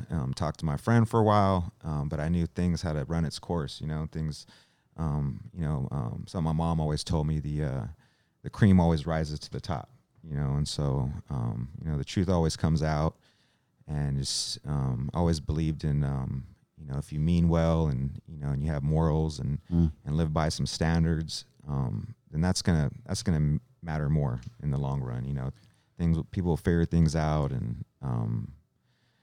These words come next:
Speaker 1: and yeah, I mean, that was just, uh, you know, that was a trip. Well, all that went down, and, you know, since, since I was in the dark in a lot of stuff, and, um, you know, I'm pretty em-, emotional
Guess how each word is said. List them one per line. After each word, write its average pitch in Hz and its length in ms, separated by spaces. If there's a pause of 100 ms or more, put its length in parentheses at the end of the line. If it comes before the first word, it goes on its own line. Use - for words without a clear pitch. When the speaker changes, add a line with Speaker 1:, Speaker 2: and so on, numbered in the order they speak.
(500)
Speaker 1:
and 78 80
yeah, 101 320
I 82 80
mean, 82 140
that 87 100
was 90 120
just, 85 280
uh, 78 240 (320)
you 67 80
know, 85 80
that 82 80
was 80 100
a 76 60
trip. 95 360
Well, 76 280 (100)
all 85 140
that 80 160
went 78 180
down, 85 340
and, 69 200 (440)
you 85 120
know, 80 100
since, - 480 (1200)
since 92 220
I 117 80
was 120 160
in 107 80
the 95 80
dark 101 320 (240)
in 101 80
a 98 80
lot 95 160
of 87 80
stuff, 92 440
and, 78 300 (300)
um, 71 440
you 85 80
know, 82 60
I'm 80 100
pretty 85 240
em-, 76 220
emotional 80 580